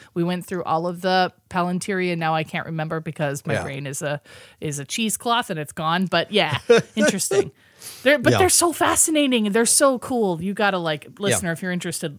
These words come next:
Speaker 1: like, read the Tolkien Gateway page about the Palantir because they're so,
Speaker 2: Yeah.
Speaker 1: so, so cool.
Speaker 2: Yeah, I thought that was very cool. That's what the elves are that Frodo and Sam and Pippin meet in the woods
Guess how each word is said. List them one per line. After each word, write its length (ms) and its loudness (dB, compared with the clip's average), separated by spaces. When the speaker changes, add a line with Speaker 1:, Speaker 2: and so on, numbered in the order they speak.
Speaker 1:
like, 260 -6
read 300 -4
the 80 -6
Tolkien 420 -6
Gateway 320 -6
page 340 -8
about 220 -8
the 80 -20
Palantir 500 -10
because 220 -16
they're 140 -12
so, 180 -8
Speaker 2:
Yeah. 100 -2
Speaker 1:
so, 40 -8
so 180 -6
cool. 720 -2
Speaker 2:
Yeah, 200 4
I 100 0
thought 180 2
that 100 2
was 140 4
very 180 2
cool. 500 2
That's 300 0
what 100 0
the 140 2
elves 540 4
are 380 4
that 340 0
Frodo 840 4
and 300 0
Sam 340 2
and 160 -4
Pippin 500 -2
meet 400 -6
in 140 0
the 80 2
woods 600 -4